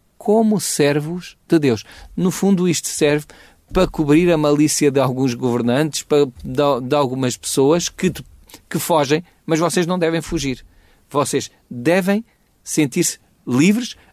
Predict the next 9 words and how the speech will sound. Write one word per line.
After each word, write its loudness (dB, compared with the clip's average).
apesar -2
de 2
não 0
estarem -2
livres -4
de -8
o -10
fazer. -4
<laughs> -10